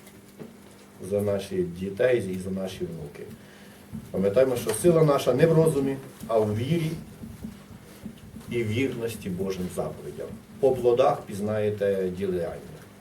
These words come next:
Все за-, сьогодні треба оцінювати по плодах. Все, що говориться, все, що робиться, який плід. Чи він Божий,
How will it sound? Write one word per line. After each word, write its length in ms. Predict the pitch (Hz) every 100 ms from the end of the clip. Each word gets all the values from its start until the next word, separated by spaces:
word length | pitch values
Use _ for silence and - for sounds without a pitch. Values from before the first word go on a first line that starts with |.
| -
Все 320 | - 143 160 143
за-, 220 | 127 120 104
сьогодні 360 | 107 113 110 104
треба 280 | 110 101 95
оцінювати 600 | 95 120 123 107 104 98
по 180 | 123
плодах. 440 | 123 123 113 92 - - - - - - - - - - - - - -
Все, 160 | 101
що 240 | 101 - 113
говориться, 680 | 123 120 131 131 - - - -
все, 140 | 95
що 240 | 92 - -
робиться, 420 | - - - - 85
який 260 | - 127
плід. 280 | 127 123 101 98 - - - - - - - -
Чи 60 | 175
він 140 | 180
Божий, 400 | 180 214 120